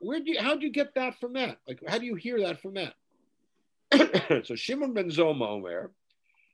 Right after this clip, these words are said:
Ki Adam Shomer Lechavero Yatsa Ploni Naki Min Chasav.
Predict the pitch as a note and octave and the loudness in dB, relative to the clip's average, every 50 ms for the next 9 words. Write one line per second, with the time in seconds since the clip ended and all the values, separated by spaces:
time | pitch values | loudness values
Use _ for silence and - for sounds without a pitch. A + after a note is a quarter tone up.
0 | _ _ - C#3+ A#2+ B2 C3 A#2+ G#2+ - D3+ F3+ A3+ C#4 D4+ C#4+ C4 - - G#3+ | _ _ -4 -4 -2 0 -2 -2 4 4 4 6 6 4 2 0 -2 -2 -2 -4
1 | G#3 F#3+ F3+ F3+ F#3+ G3 G3+ G3+ G3 - - - F3 D3+ D3+ D#3 D#3 C3+ C3 B2+ | -4 -4 -4 -4 -2 -2 0 0 0 -2 -2 -6 -4 -2 -2 -2 0 0 0 0
2 | C3+ C3+ C3+ C3 A#2+ B2 - - - D#3+ D#3 - - - G3 G#3 F#3+ F3 E3+ D3+ | 0 -2 -4 -6 -8 -8 -8 -6 -6 -6 -6 -8 -8 -6 -6 -6 -4 -6 -6 -6
3 | C#3 C3+ C3 - - - - E3 D3 C3+ C3+ C3+ C3+ B2 - - A2 - - - | -6 -10 -10 -12 -10 -8 -8 -6 -6 -6 -8 -8 -8 -10 -10 -10 -10 -10 -8 -8
4 | G2 F2 | -8 -8